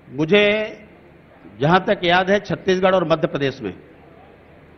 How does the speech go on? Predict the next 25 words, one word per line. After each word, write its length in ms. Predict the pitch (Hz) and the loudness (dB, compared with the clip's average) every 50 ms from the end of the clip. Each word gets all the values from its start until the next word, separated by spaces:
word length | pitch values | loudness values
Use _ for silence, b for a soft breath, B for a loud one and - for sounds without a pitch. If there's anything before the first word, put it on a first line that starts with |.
| - - - - - - - - - - - - - - - - - | -20 -20 -20 -20 -20 -20 -20 -20 -20 -20 -20 -20 -20 -20 -20 -20 -10
कि 100 | - 226 | -10 -10
कोई 400 | 220 - - 170 185 202 226 254 | -10 -6 0 4 4 4 4 4
मंत्री 840 | 262 233 190 180 180 196 180 - 233 240 233 196 165 165 175 202 214 - - - - - - - - - - - - - - - - - - - - - - 127 | 0 2 0 2 0 0 -2 0 0 2 2 4 2 2 -2 -4 -10 -16 -20 -20 -20 -20 -20 -20 -20 -20 -20 -20 -20 -20 -20 -20 -20 -20 -20 -20 -20 -20 -14 -4
ये 280 | 147 196 226 262 262 - | 2 2 4 2 2 4
आरोप 440 | 170 170 180 185 202 233 254 254 233 | 6 6 8 8 8 6 6 6 4
लगाए 300 | 190 185 180 185 202 226 | 4 6 6 4 4 2
कि 140 | 226 - 233 | 0 2 2
ये 80 | 220 208 | 2 2
साजिश 560 | - - - 170 170 185 180 247 254 - - | 0 0 2 4 4 4 4 2 -2 -2 -4
किया 220 | - 220 214 190 | 0 2 2 4
गया 240 | 180 180 160 143 131 | 4 4 2 2 0
है 180 | 120 104 - - - - - - - - - - - - - - - - - - - - - - - - - - - - - - - - - - - - - - - | 0 -4 -14 -18 -20 -20 -20 -20 -20 -20 -20 -20 -20 -20 -20 -20 -20 -20 -20 -20 -20 -20 -20 -20 -20 -20 -20 -20 -20 -20 -20 -20 -20 -20 -20 -20 -20 -20 -20 -12 -2
कि 120 | 240 277 269 | -2 0 0
मनरेगा 640 | 226 202 190 190 185 185 202 214 226 220 262 285 277 | 2 2 2 2 2 4 6 6 8 8 6 4 4
के 140 | 277 269 269 | 4 2 2
कार्य 300 | 269 247 220 226 233 226 | 4 4 4 4 4 4
को 160 | 233 240 233 | 2 2 4
नहीं 260 | 202 190 214 254 262 | 6 6 6 6 6
होने 260 | 247 233 240 220 208 | 6 4 6 4 4
दिया 160 | 196 214 208 | 4 4 2
गया, 220 | 202 202 233 240 254 | 2 2 2 2 2
उनको 560 | 233 208 196 - 247 233 247 240 - 202 175 | 2 0 -2 2 2 2 2 2 0 -4 -4
स्ट्राइक 420 | - - - 196 208 240 254 - | -4 0 2 4 4 4 4 4
करने 280 | 240 208 196 196 214 208 | 2 2 4 4 0 0
का 340 | 214 202 160 127 110 - | 2 2 0 0 0 -6